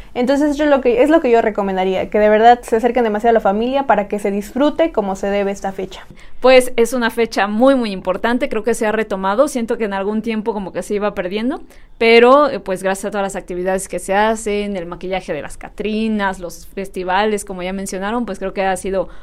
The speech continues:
Speaker 2: muy bueno para retomar estas tradiciones y pues que todos lo disfrutemos, ¿no? Como nos guste, como preferamos,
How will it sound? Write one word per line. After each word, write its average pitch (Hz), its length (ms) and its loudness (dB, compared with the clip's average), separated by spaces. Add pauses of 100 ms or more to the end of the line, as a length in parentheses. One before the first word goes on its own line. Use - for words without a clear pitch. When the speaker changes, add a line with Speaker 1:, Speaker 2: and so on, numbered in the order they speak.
(120)
Speaker 2:
muy 233 300 6
bueno 226 280 2
para 196 180 0
retomar 190 420 -6
estas 190 400 -4
tradiciones 247 640 0 (360)
y 277 320 6
pues 208 240 -2
que 190 80 -6
todos 226 500 2
lo 185 220 -4
disfrutemos, 180 640 -8
¿no? - 160 0
Como 175 260 -6
nos 175 240 -8
guste, 277 300 0
como 175 240 -4
preferamos, 226 640 -2